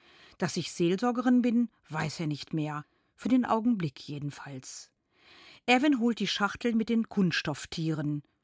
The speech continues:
Kühen, Schweinen, Pferden und Hühnern.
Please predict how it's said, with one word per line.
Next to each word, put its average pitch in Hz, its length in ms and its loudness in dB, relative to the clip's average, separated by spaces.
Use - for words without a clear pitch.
Kühen, 233 580 4
Schweinen, 190 800 0
Pferden 175 540 0
und 220 240 -2
Hühnern. 151 500 -2